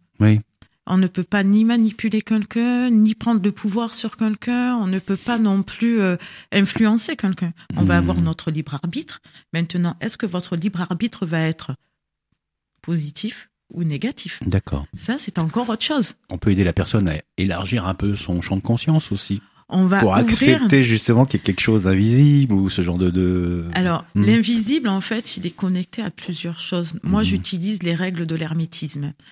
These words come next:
Speaker 2: pour pouvoir, euh, expliquer, euh, aux personnes que l'hermétisme, bah, tout ce qui est en haut est en bas. Ça veut dire qu'à un moment donné, ce que l'autre pense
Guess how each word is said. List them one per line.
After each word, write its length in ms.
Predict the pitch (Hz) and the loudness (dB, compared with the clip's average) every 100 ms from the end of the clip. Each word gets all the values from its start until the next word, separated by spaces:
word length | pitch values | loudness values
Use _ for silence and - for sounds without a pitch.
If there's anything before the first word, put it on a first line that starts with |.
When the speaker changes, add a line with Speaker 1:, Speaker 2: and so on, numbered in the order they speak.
| _ | _
Speaker 2:
pour 140 | 160 | -14
pouvoir, 480 | - 175 156 185 170 | -10 -6 -2 -2 0
euh, 140 | 170 - | -2 -2
expliquer, 720 | 185 185 - 160 - 196 196 170 | -4 -4 -6 -14 -4 -2 0 -2
euh, 360 | 143 165 165 165 - - - | -4 -6 -8 -10 -14 -16 -10
aux 80 | 160 | -4
personnes 640 | 170 156 - 202 233 156 | -4 -4 -2 -2 0 -2
que 160 | - 160 | -4 -6
l'hermétisme, 720 | 160 151 151 - - 202 196 156 - - | -4 -4 -4 -6 -6 -6 -6 -8 -12 -12
bah, 80 | 156 | -10
tout 160 | - 185 | -8 -8
ce 80 | - | -8
qui 60 | |
est 140 | 175 165 | -8 -4
en 100 | 160 | -2
haut 80 | 190 | -4
est 140 | 180 | -4
en 80 | 160 | -4
bas. 240 | 139 156 _ _ _ | -6 -10 _ _ _
Ça 120 | 160 | -6
veut 120 | 156 | -4
dire 220 | 170 170 165 | -2 -2 -2
qu'à 120 | 196 | 0
un 40 | |
moment 300 | 214 208 208 | 2 2 0
donné, 440 | 180 175 202 226 220 _ _ _ | 0 0 0 -2 -6 _ _ _
ce 100 | - | -10
que 120 | - | -2
l'autre 340 | 202 240 - 190 | 0 0 -4 -8
pense 480 | - 208 208 - | -2 -2 -2 -8